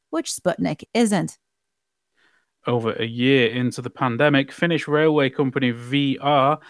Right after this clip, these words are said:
Speaker 2: said it will start requiring passengers wear face masks on board all its long-distance and commuter trains. Helsinki Regional Transport Body, H S L, said it would also start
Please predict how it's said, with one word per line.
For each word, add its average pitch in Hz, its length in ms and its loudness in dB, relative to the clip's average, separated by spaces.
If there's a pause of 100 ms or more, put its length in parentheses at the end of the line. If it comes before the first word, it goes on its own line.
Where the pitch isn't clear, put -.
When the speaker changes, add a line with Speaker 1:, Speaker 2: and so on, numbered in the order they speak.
(260)
Speaker 2:
said 180 260 2
it 196 100 4
will 160 120 0
start - 540 2
requiring 113 640 -2
passengers 127 580 -4
wear 160 160 2
face - 440 -2
masks - 360 -2
on 156 200 0
board 135 260 2
all 156 320 2
its - 200 -4
long-distance 131 720 0 (360)
and 123 360 -4
commuter 135 480 0
trains. 147 600 2 (640)
Helsinki 110 540 -2
Regional 117 420 0
Transport 147 560 0
Body, 135 340 2
H 156 220 2
S 147 160 0
L, 175 240 6 (260)
said 160 220 2
it 185 80 4
would 147 180 4
also 160 440 4
start 110 420 -4